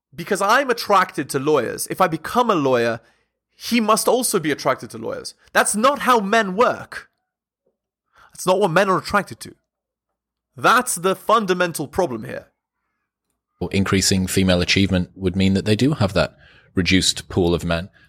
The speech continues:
Speaker 2: So if those are the things with regards to what women want, what else has changed? What have been the biggest changes from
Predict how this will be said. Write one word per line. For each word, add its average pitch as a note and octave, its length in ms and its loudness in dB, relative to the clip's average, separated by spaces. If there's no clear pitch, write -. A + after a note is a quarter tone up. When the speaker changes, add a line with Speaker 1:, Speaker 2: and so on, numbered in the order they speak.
Speaker 2:
So A#2 420 2
if - 160 -2
those C#3 320 4
are C#3 40 2
the B2+ 100 0
things A2 280 0
with G2 120 -2
regards G2 340 0
to G#2 60 -8
what F#2+ 120 -4
women F#2 260 -2
want, F#2 440 -2
what C3 180 2
else A#2+ 280 2
has G2+ 180 -2
changed? F2+ 420 0
What G#2 80 2
have G#2 80 0
been A2+ 140 2
the G2+ 80 0
biggest F2+ 420 0
changes F2 580 0
from E2+ 380 -2